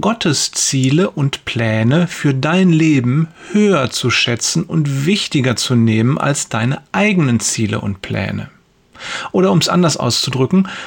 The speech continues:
gib Gottes Wünschen Vorrang vor deinen eigenen Wünschen. Dann kann und wird er dich verlässlich auf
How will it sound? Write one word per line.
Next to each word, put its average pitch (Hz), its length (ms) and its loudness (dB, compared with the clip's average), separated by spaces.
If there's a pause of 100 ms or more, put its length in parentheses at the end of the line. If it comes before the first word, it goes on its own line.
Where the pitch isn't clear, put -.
(400)
gib 160 360 -2 (140)
Gottes - 560 0
Wünschen 151 540 2
Vorrang 160 960 0 (320)
vor 165 320 0
deinen 160 320 4
eigenen 131 520 2
Wünschen. 113 500 -4 (520)
Dann 160 420 2
kann 170 360 2 (100)
und 123 300 0
wird 190 240 2
er 131 140 -2
dich 135 260 0
verlässlich 135 760 0
auf 139 200 -4